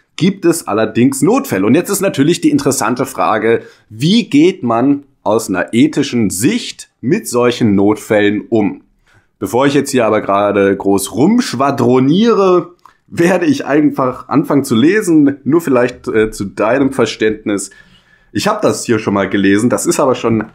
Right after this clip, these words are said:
einige Jahre her, deswegen bin ich jetzt genauso überrascht wie du, wenn wir dieses Kapitel lesen. Okay, ich fang an.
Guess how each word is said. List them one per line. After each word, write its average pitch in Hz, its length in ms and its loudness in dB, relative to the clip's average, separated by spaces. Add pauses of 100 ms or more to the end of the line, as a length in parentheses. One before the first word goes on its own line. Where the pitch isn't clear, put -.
einige 120 440 0
Jahre 110 400 0
her, 113 240 2
deswegen 104 640 -2
bin 233 160 -2
ich 208 100 0
jetzt 151 180 -2
genauso 120 480 2
überrascht 110 560 -2
wie 107 220 -4
du, 113 320 2 (280)
wenn 135 440 0
wir 104 240 0
dieses 98 680 -4 (300)
Kapitel 117 440 -2
lesen. 123 460 0 (180)
Okay, - 440 -4 (280)
ich 196 200 -6
fang 156 180 -2
an. - 240 -12